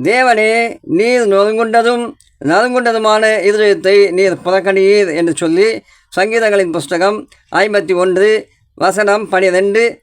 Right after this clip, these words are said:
மற்றும் பதினைந்து, பதினாறு, பதினேழில் பார்க்கிறோம். வசனங்களையும் வாசிக்கிறேன், கேளுங்கள். "உமது இரட்சணியத்தின் சந்தோஷத்தை திரும்பவும் எனக்கு தந்து,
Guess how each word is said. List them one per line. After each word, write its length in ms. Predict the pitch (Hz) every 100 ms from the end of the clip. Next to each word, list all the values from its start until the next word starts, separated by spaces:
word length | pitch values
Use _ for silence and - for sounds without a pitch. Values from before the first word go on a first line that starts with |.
| _
மற்றும் 420 | - 165 180 170
பதினைந்து, 540 | 185 202 208 214 214 190
பதினாறு, 460 | 190 190 196 196
பதினேழில் 500 | 165 180 190 185 202
பார்க்கிறோம். 600 | 160 170 165 165 165 139 - -
வசனங்களையும் 760 | 151 185 220 220 208 208 214 208 165
வாசிக்கிறேன், 580 | 202 190 202 190 190
கேளுங்கள். 500 | 156 175 170 160 135 - _ _ _
"உமது 420 | 175 247 277 269
இரட்சணியத்தின் 640 | 214 220 - 269 254 202 226
சந்தோஷத்தை 640 | 196 202 214 185 202 185
திரும்பவும் 480 | 160 208 214 214 202
எனக்கு 300 | 180 175 160
தந்து, 500 | 180 196 214 233 165